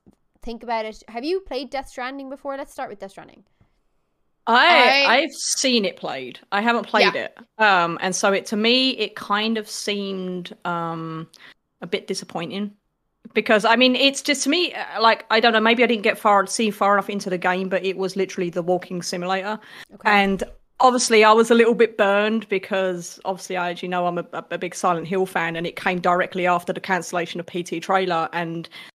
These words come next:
Speaker 2: that was what we got instead. So it kind of felt like a runner-up prize. It was like, "Oh, no Silent Hill, Death Stranding," and you're like, "Oh, what?"
Speaker 1: Right.
Speaker 2: So, <laughs> so, so, but I, I, I mean, maybe I need to give it more of a shot, and maybe with these updates,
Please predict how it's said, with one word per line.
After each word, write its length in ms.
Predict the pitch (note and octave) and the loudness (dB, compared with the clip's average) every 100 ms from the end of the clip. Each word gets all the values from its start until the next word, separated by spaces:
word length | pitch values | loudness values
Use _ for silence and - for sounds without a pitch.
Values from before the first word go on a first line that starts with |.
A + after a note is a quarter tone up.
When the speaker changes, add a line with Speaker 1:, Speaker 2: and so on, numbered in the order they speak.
| _ - | _ -2
Speaker 2:
that 240 | G3+ G3+ | 2 2
was 180 | G3+ F#3+ | 2 0
what 180 | G3+ G3 | 0 0
we 120 | F3+ | -2
got 200 | - F#3 | 0 0
instead. 440 | E3+ F3+ F#3 F#3 F#3+ | -2 -4 0 0 0
So 180 | - | -4
it 100 | F3+ | -4
kind 200 | E3 F#3 | -2 -2
of 60 | F3 | -2
felt 120 | G3 | -4
like 140 | E3+ F3+ | -4 -6
a 40 | |
runner-up 440 | F3 F3 F3+ F#3 - | -4 -2 0 -2 -2
prize. 380 | G#3+ G#3 G#3+ | 0 0 0
It 80 | - | -4
was 140 | F3 F3 | -8 -4
like, 200 | F3 - | -4 2
"Oh, 420 | F4 F4 D#4 C4+ | 6 8 8 8
no 220 | C4 F#4+ | 8 6
Silent 320 | E4+ D#4 C#4 A#3+ | 6 4 4 2
Hill, 420 | C4 A#3+ G#3 A3+ - _ _ _ _ _ | 0 2 2 -2 -8 _ _ _ _ _
Death 120 | F3 | -8
Stranding," 400 | - F#3 F3 D#3+ | -4 -4 -4 -6
and 80 | F3 | -4
you're 100 | F3+ | -2
like, 300 | F3 - - - - | -2 -2 -10 -20 -10
"Oh, 200 | B3+ F#3 | -6 -6
what?" 340 | D3+ A3 D4+ - | -6 -6 -8 -14
Speaker 1:
Right. 200 | G#3 F#3 E3+ | -18 -14 -4
Speaker 2:
So, 220 | G#3 B3 | 2 2
<laughs> 380 | - - - - | 0 -2 -2 2
so, 240 | D4 D4+ | 4 4
so, 140 | B3+ A#3+ - - | 4 0 -4 2
but 200 | C4 B3+ | 6 6
I, 140 | - B3 | 4 2
I, 300 | - B3 B3+ | 2 2 4
I 40 | |
mean, 180 | C#4+ C#4 | 4 4
maybe 280 | C#4 D4 C4 | 4 4 2
I 20 | |
need 160 | B3+ B3 | 0 -2
to 100 | G3 | -6
give 140 | A3 | -4
it 100 | A3+ | -2
more 200 | A3 A3 | 0 -2
of 60 | G3 | -4
a 40 | |
shot, 260 | - A3 G#3+ | 0 0 0
and 60 | G3 | -2
maybe 180 | F#3+ F#3+ | -4 -4
with 160 | F#3 | -4
these 140 | F#3+ F#3+ | -2 -2
updates, 520 | F#3 - A3 A#3 | -2 0 0 0